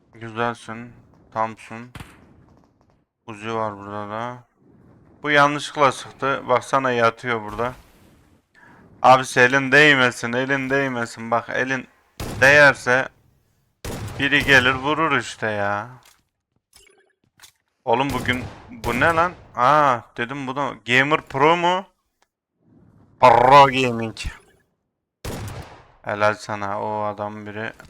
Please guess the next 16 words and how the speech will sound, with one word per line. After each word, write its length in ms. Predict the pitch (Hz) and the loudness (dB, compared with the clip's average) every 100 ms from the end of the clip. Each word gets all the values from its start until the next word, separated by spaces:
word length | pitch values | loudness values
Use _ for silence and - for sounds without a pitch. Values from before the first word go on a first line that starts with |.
| _ | _
karşımızda. 840 | - 104 - 104 104 101 110 113 - _ _ _ _ _ _ _ _ _ _ _ _ - _ _ - | -10 -10 -10 -16 -18 -14 -12 -12 -16 _ _ _ _ _ _ _ _ _ _ _ _ -20 _ _ 2
Geliyorum 540 | 165 175 156 131 127 _ | 6 8 6 4 -2 _
sana. 340 | - 160 170 156 | 2 6 6 4
Oo, 800 | 156 156 147 135 139 160 123 - - - - | 2 2 4 2 4 4 2 0 -14 -20 -14
loot'a 380 | 123 123 - 135 | -8 -6 4 6
bak. 160 | 120 - - _ _ _ - _ _ _ _ 107 | 6 4 -4 _ _ _ -20 _ _ _ _ 4
Arizona 680 | 117 127 117 139 139 143 | 6 6 2 4 6 6
gibi 460 | 131 131 143 139 135 | 4 2 2 2 -2
loot 220 | 131 - | -6 0
yapıyor 380 | 123 113 117 110 | 0 2 -2 0
ya. 300 | 110 110 113 _ _ _ _ _ _ _ _ _ - _ _ _ _ | 2 0 -4 _ _ _ _ _ _ _ _ _ -20 _ _ _ _
Sakin 400 | 147 160 160 170 | 4 4 2 0
ol, 160 | 160 | 0
sen 320 | 151 156 151 160 | 2 2 2 2
bir 200 | 160 - - | 0 -2 -14
sakinleş. 840 | - - 143 - 160 165 165 - | -8 0 0 0 -6 -4 -4 -6